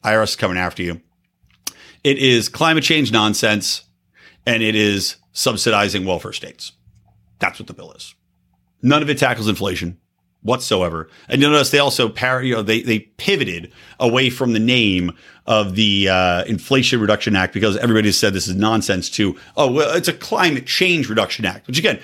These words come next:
shows you how in the bag mainstream media is for the Democratic machine. That across the board, it happened in one day, across the board, every single news outlet reported it in the exact same way, which is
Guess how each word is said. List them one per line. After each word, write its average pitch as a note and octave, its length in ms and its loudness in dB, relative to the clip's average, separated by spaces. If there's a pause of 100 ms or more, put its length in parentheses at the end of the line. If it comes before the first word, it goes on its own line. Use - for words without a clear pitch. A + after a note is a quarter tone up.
shows G#3 300 2
you E3+ 100 2
how C#3 160 2
in C3+ 60 0
the A#2 80 2
bag A2+ 400 2
mainstream G#2 340 -2
media F#2 240 0
is F#2+ 320 -2
for G#2 140 -4
the F#2+ 80 -6
Democratic F2 580 -4 (100)
machine. - 380 -6 (580)
That B2+ 280 -2 (480)
across F#3+ 480 0
the E3+ 100 0
board, B2 320 0
it A2+ 80 -2
happened C#3 240 0
in B2 80 0
one D3 220 0
day, A#2+ 280 2 (280)
across C#3+ 680 0
the D3+ 160 -2
board, A2 580 2
every C#3+ 460 2
single A#2+ 500 2
news F#2 340 -2
outlet F#2+ 280 -2
reported F#2 400 -2
it F#2+ 80 -2
in - 80 -8
the E2+ 60 -4
exact F2+ 420 -4
same C#3 380 0
way, F2 400 -2 (320)
which C3 320 0
is F#2+ 420 2